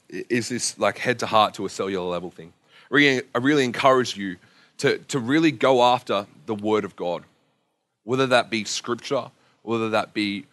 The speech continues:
uh, prophetically, what-, whatever that looks like for you in your quiet time, whatever that looks like, really catch his heartbeat. Because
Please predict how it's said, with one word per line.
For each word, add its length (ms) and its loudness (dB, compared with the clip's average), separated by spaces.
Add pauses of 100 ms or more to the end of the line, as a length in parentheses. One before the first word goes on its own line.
(280)
uh, 300 4
prophetically, 680 -6
what-, 260 -4
whatever 360 0
that 200 2
looks 220 -2
like 140 -2
for 120 -12
you 220 -6
in 100 -6
your 100 -2
quiet 460 2
time, 260 -10 (360)
whatever 220 0
that 200 2
looks 240 -4
like, 160 -4
really 300 -2
catch 360 -8
his 120 -16
heartbeat. 480 -10 (500)
Because 320 -2